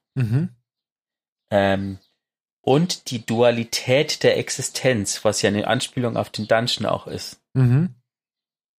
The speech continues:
Speaker 2: Ähm, und da bin ich gespannt, was diese Dualität der Existenz bedeutet.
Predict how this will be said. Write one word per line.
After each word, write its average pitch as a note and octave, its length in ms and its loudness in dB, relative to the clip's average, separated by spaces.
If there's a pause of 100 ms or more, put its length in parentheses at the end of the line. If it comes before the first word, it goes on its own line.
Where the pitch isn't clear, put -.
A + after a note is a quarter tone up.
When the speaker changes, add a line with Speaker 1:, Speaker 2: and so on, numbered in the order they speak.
Speaker 2:
Ähm, G2+ 720 -2 (600)
und G#2+ 160 -4
da A2 60 2
bin A2+ 200 -2
ich A2+ 120 -6
gespannt, A2 260 -2
was G#2 140 -4
diese G2 260 -8
Dualität G#2 600 0
der - 120 -2
Existenz - 460 -4
bedeutet. G#2+ 720 -2